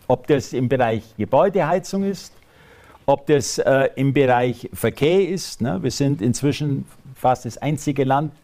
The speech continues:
der Welt ohne Tempolimit, ne? Bei uns wird auch niemand bestraft, wenn er niemanden zu Tode fährt, der mit vierhundertachtzig über die Autobahnen nachts fährt. Der Betreffende ist freigesprochen worden, weil er niemand gefährdet hat.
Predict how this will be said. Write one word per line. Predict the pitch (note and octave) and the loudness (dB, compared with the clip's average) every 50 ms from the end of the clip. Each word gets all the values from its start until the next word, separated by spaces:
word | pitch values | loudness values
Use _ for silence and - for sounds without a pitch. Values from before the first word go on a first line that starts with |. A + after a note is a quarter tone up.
| _ | _
der | - C3 A#2+ | 2 2 4
Welt | B2 C3+ C#3+ C#3+ - | 6 4 2 2 -2
ohne | - B2 A#2+ A#2 G#2+ G2+ | -2 0 0 0 0 0
Tempolimit, | - F3 F3 D3+ - E3+ E3 E3+ E3 E3+ E3+ D#3+ - - _ _ _ - - - - - - - - _ | -2 -4 -4 0 0 0 0 2 0 0 -2 -2 -6 -10 _ _ _ -20 -20 -20 -20 -20 -20 -20 -10 _
ne? | G#2+ C3 E3+ F#3+ - - - - - - - - | -4 -4 -4 -4 -8 -16 -20 -20 -20 -20 -2 0
Bei | A2+ A2+ | 0 2
uns | G2 C3+ C#3+ D3 - C#3+ | 2 2 0 0 2 0
wird | C#3+ - | 2 4
auch | - B2 A#2+ | 4 2 2
niemand | A2+ C3+ D3 D3+ C#3+ C3+ B2 | 2 2 0 0 0 0 0
bestraft, | - B2 G#2 - - B2+ B2+ D#3 E3+ - - - - A2+ | -2 -4 -6 -2 -2 0 2 2 0 -2 -6 -16 -16 -6
wenn | G#2 C3 C3+ C3+ | -2 0 0 2
er | B2+ B2+ | 2 2
niemanden | C#3 D3 C#3+ C#3+ C#3+ C3+ - - A#2+ | 2 2 2 0 0 -2 -2 -4 -4
zu | - - A#2 | -2 -4 -6
Tode | - - D3 D#3+ E3 E3+ C#3 | -2 0 -2 0 0 -2 -2
fährt, | - - E3+ E3+ - | 0 2 0 2 2
der | D3 C3+ | 0 0
mit | B2+ B2 A#2 | 0 0 -2
vierhundertachtzig | - - C3+ C3 B2+ B2 A#2+ - - C#3+ - - - - C#3 B2+ - - | 0 0 2 2 4 2 2 2 0 -2 -2 -4 -6 -4 -4 -4 -4 -4
über | G2+ A#2 A2+ A2 | -4 -2 -2 0
die | A2+ A2 - | 0 0 0
Autobahnen | - C3+ D#3 D3+ E3 C#3 C#3 C#3+ D3+ C3 A2+ G#3 | 0 0 0 0 -4 -2 -2 0 0 0 0 0
nachts | B2+ D3 - - - - | 0 -2 -4 -6 -10 -4
fährt. | - E3+ F3+ G3 - - - - _ _ _ _ _ - _ - - - - - - - - - - - _ _ _ - - - - - | -2 0 0 0 0 -2 -10 -16 _ _ _ _ _ -20 _ -20 -20 -20 -20 -20 -20 -20 -20 -20 -20 -20 _ _ _ -20 -20 -20 -6 -4
Der | G#2 | -2
Betreffende | G2 A2 G2+ - B2 B2 - - A#2 G#2+ | -2 -2 0 2 0 0 0 -2 -2 -2
ist | G#2+ G#2 | -2 -2
freigesprochen | - - C3 D3 D#3+ E3 C#3 - - D#3+ D#3+ C3+ D3 D#3 | 0 0 2 2 2 0 -4 -2 0 0 0 0 0 0
worden, | D#3 D#3 E3 E3+ D3+ | 0 0 0 0 0
weil | B2 A#2+ A2+ | 2 2 2
er | G#2+ | 4
niemand | G#2 A#2 B2 A#2+ A#2+ A2+ G2+ - | 4 2 2 2 2 0 0 -2
gefährdet | G#2+ G2 - B2+ C#3 D#3 - - - - | -4 -2 0 -2 -2 0 -2 -4 -2 -2
hat. | E3 F3 - - | -4 -4 -4 -8